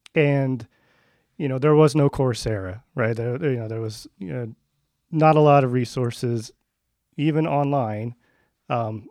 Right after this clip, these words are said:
for us to learn from. There might be some random, you know, blogs out there, but even GitHub, you know, wasn't really around, I don't, I don't think. Um,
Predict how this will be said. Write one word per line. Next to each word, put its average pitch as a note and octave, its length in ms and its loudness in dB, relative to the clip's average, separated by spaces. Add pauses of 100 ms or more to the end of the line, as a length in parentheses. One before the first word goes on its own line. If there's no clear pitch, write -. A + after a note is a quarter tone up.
(100)
for C#3 280 -2
us A#2+ 160 -8
to C3+ 140 -8
learn C#3 260 -2
from. F#2 420 -12
There B2 140 -2
might C3 220 -2
be C3 100 -6
some C#3 240 -6
random, D3+ 680 0
you E3 80 -4
know, C#3 100 0
blogs C3 540 -4
out A2 260 -6
there, G2+ 220 -12
but C3+ 160 -8
even D#3+ 320 0
GitHub, C3+ 480 2
you B2 60 -2
know, A2 160 -4
wasn't A2 300 -8
really G#2+ 260 -8
around, G2 440 -12
I G#2+ 100 -12
don't, G#2 180 -14 (180)
I A2+ 120 -6
don't G#2 180 -12
think. - 280 -18 (520)
Um, C3 400 -2